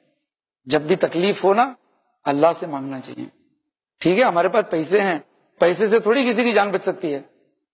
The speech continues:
गाड़ी से थोड़ी जान बचेगी। अच्छे से अच्छे हॉस्पिटल में रख के आऊं मेरी भतीजी को, लेकिन जो काम अल्लाह कर सकता है, वो पैसा थोड़ी कर सकता है, ताकत थोड़ी कर सकती है, डॉक्टर थोड़ी कर सकता है।"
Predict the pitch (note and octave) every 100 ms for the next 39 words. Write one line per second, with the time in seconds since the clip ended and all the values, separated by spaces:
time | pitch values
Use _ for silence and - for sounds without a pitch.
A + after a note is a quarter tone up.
0 | _ _ _ _ - D3+ E3+ G#3 G#3+ G#3
1 | B3+ A3+ A3+ G#3+ A3 F#3+ F3 - _ _
2 | _ _ _ _ _ _ _ _ _ _
3 | _ _ D3+ D#3 G#3 F3+ G3+ G#3+ G#3 F#3
4 | G3+ G3 F#3 F#3+ F3 G3+ F#3 C4+ G#3+ E3
5 | D3+ E3+ D3+ E3+ D3 D#3+ D#3+ B3+ E3 -
6 | _ _ _ _ _ - G3+ A#3 A#3+ F#3
7 | E3+ A3 G3+ F3+ F3 F#3 F3 G3+ G3+ E3
8 | D3+ F#3 E3 F#3+ E3 C#3+ C3 D3 - _
9 | _ _ _ F3 D#3+ G3 - G3+ F#3+ F3+
10 | D3+ - C#3+ C#3 _ _ - F#3 F3+ G3+
11 | G3 G3 F3+ D3 D3+ - C3+